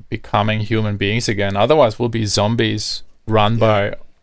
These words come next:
Speaker 1: an artificial intelligence, you know, and that's just not the way, uh, human beings should live. You know, we are, we have another purpose.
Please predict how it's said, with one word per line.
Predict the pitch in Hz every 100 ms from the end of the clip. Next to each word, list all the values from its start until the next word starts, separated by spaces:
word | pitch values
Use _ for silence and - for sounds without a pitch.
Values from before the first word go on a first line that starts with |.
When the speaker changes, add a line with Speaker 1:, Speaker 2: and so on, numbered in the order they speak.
| _
Speaker 1:
an | 123 113 -
artificial | 117 107 131 - 110
intelligence, | 107 - 110 131 107 101 107 -
you | 104
know, | 101 107
and | 113 107
that's | 110 - - -
just | 113 -
not | 110 113
the | 113
way, | 107 107 107 107
uh, | 107 107 107 110 - _ _ _
human | 117 113
beings | 110 117 113
should | - 107
live. | 110 110 101 - _ _ _ _ _ _ _ _ _ _ _
You | 107
know, | 104 117
we | 113 110
are, | 110 113 113
we | 117
have | 120 117
another | 117 113
purpose. | 110 117 110 107 - - -